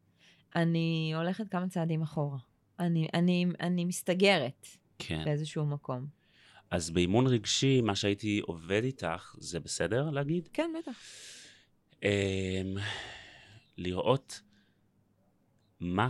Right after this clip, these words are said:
Speaker 2: קורה לשני כשאין אהבה,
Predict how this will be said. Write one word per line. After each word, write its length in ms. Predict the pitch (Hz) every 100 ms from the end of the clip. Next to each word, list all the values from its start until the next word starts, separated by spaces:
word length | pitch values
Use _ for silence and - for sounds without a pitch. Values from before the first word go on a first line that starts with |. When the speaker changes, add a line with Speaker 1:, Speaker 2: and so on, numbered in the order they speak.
| -
Speaker 2:
קורה 440 | - - 87 92
לשני 760 | 95 95 - 85 85 101 156 156 - _ - - _ _ _ _ _ _ _ _ _ _ - _ _ _ _ -
כשאין 400 | - - 92 95
אהבה, 380 | 87 80 -